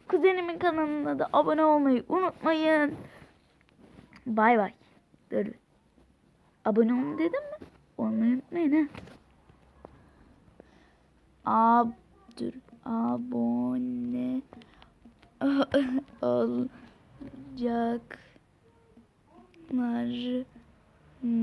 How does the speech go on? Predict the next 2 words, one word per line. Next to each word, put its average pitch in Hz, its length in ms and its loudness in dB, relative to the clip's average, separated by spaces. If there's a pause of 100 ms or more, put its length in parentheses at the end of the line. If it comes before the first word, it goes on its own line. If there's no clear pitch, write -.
(3250)
Abone 233 380 0
olacaklarmış. 233 1000 -2